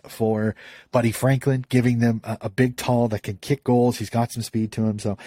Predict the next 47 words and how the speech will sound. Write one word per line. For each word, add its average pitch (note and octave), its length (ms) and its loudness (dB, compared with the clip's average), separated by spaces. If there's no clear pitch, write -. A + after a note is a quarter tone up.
I'm B2+ 120 2
gonna D#3+ 160 0
tip - 280 -2
Sydney C#3 380 2
in A#2 120 2
this A#2 200 2
one, A2+ 160 2
but A2+ 160 2
I A#2+ 140 4
agree A#2 320 0
this A#2 200 0
one A#2 220 2
is A2 160 -2
close. G#2+ 560 2
This - 180 -6
one A2+ 140 -2
is G#2+ 240 -6
way, A#2+ 460 0
uh, - 180 -10
unfortunately, C#3 640 2
Sydney, B2 460 0
I A2+ 140 4
think A#2 160 -2
Sydney B2 240 -2
Swan A#2 300 0
fans, A2+ 460 -2
a G#2+ 40 -8
lot A#2 220 2
like A2+ 160 0
the - 60 -6
North A#2+ 160 2
Melbourne A#2 300 0
game, A2 280 0
this A2+ 180 -4
is A#2+ 100 -8
gonna C#3 160 -2
be C3+ 60 2
one B2+ 180 0
that's A#2 140 -6
gonna A#2 160 -2
come A2+ 180 -6
down A2 240 2
late G#2+ 160 2
to A#2 80 -4
the G2+ 80 -4
fourth G#2 320 0
quarter. G#2 360 -2